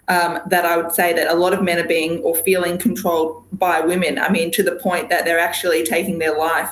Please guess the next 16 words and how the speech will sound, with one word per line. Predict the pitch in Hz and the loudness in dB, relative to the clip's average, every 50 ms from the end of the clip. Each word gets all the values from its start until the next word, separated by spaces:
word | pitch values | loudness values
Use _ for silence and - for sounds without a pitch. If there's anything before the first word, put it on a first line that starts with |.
| - - | -2 0
after | 175 170 165 - - - | 0 0 -2 -2 -2 -4
the | - 170 | -4 0
breakdown | - 170 165 156 156 156 175 170 165 165 165 156 | 0 0 0 0 -2 -2 0 0 0 0 0 -2
of | 156 151 | -2 0
a | 160 | 0
relationship. | 170 165 165 165 160 170 165 - 175 - - - 151 - - | 0 2 2 2 2 0 0 -4 -6 -4 -2 -2 -2 -2 -2
So | - 190 185 | 0 2 4
I | 175 170 175 | 4 2 2
take | 175 247 233 233 - | 0 -2 -2 -2 -2
real | 277 277 233 | 0 0 0
exception | 190 - - - - 185 - - - - 180 165 | 0 0 -2 0 0 0 0 0 -4 -2 -2 -2
at | - - | 0 0
that | 165 160 160 - | 0 0 0 -2
video. | - 165 160 160 160 156 | -2 0 2 2 2 2
It's | 160 160 - - - - | 0 -2 -4 -8 -4 -4
actually | 175 175 175 - - 180 170 165 165 160 - | -4 -4 -4 -2 0 0 0 0 0 -2 -6